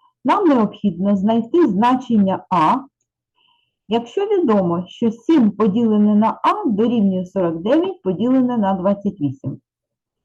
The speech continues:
Після того, як ми розберемось, як розв'язуються такі вправи, як знайти А, ми зможемо легко розв'язати рівняння.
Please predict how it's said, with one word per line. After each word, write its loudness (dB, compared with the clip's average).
Після 2
того, 2
як -4
ми 0
розберемось, -2
як -2
розв'язуються -4
такі -6
вправи, 0
як 0
знайти 0
А, 0
ми 2
зможемо 0
легко 0
розв'язати 0
рівняння. 0